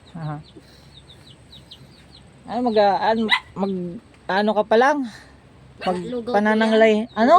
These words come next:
Speaker 2: Lugaw po yan ng anak ko.
Speaker 1: Lugaw?
Speaker 2: Oo.
Speaker 1: Nagtanghalian na kayo?
Speaker 2: Nananghalian na po kami. Pag-, ninulugawan ko po kasi siya para maglambot po mamaya.
Speaker 1: Ah, ano, nagagatas pa ba yan?
Speaker 2: Nagagatas po, kaso lang wala nang pambili, kaya ninulugawan ko na lang po.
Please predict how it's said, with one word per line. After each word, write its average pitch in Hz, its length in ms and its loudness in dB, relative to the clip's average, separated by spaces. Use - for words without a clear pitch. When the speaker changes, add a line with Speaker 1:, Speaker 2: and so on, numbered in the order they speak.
Speaker 2:
Lugaw - 100 -20
po 403 80 -18
yan 415 160 -16
ng 202 200 -18
anak 381 260 -16
ko. 180 120 -20
Speaker 1:
Lugaw? 196 540 4
Speaker 2:
Oo. 226 160 -4
Speaker 1:
Nagtanghalian 202 640 -2
na 185 120 -4
kayo? 208 180 2
Speaker 2:
Nananghalian 220 640 -10
na 196 100 -12
po 180 140 -18
kami. 165 320 -16
Pag-, 190 320 -20
ninulugawan 196 720 -8
ko - 80 -20
po - 160 -20
kasi 170 240 -18
siya 165 160 -18
para 165 160 -18
maglambot 165 560 -18
po 156 80 -20
mamaya. 160 480 -20
Speaker 1:
Ah, 180 840 -2
ano, 294 240 2
nagagatas 233 560 2
pa 220 100 0
ba 180 140 0
yan? 175 240 0
Speaker 2:
Nagagatas 180 640 -12
po, 190 140 -12
kaso 185 260 -14
lang 196 180 -14
wala 180 240 -12
nang 165 160 -18
pambili, 180 380 -14
kaya 170 180 -10
ninulugawan 175 600 -8
ko 185 100 -16
na 180 100 -10
lang 180 140 -10
po. 214 220 -20